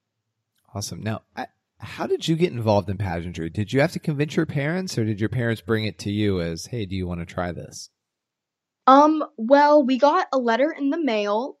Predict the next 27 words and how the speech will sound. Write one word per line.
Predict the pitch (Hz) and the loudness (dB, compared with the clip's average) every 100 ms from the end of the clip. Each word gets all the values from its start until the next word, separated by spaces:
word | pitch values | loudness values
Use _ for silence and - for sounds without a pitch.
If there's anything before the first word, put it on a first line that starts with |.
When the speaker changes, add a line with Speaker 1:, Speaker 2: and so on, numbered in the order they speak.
| - | -4
Speaker 2:
and | 233 233 226 226 220 226 220 - - | 0 2 2 0 0 0 -2 -8 -4
my, | 226 233 240 240 233 - | 2 4 4 0 -2 -2
I've | 226 220 | -2 0
never | 226 233 269 330 339 | 0 2 0 -2 -6
heard | 277 254 254 233 | -2 0 0 -2
of | 214 196 202 - | -4 -4 -6 -4
anything | 226 269 277 277 | -2 -2 -2 -2
like | 269 233 220 - | 0 -2 -2 -4
this | 233 - | -8 -8
before. | - 214 - 208 208 214 220 _ _ _ _ - | -12 -12 -4 -2 0 0 -4 _ _ _ _ 0
And | 220 220 226 | 2 4 4
my | 220 214 | 2 2
mom | 220 247 285 | 2 0 0
actually | 240 240 233 - 247 247 240 | 0 -2 -4 -12 -8 -6 -4
was | 220 226 226 | -2 -2 0
like, | 220 220 | -2 0
"No, | 247 277 277 269 | 0 0 2 0
I | 254 | 0
don't | 254 240 | -2 -2
really | 254 247 240 240 233 - | -2 -2 -2 -4 -6 -4
think | 240 240 | -2 -2
that's | 233 226 - | 0 -4 -2
something | 240 233 - 240 | -2 -2 0 0
that | 233 202 | 0 -2
you | 220 | -6
should | 214 240 | -6 -6
do." | 208 220 214 214 220 | -4 0 2 2 0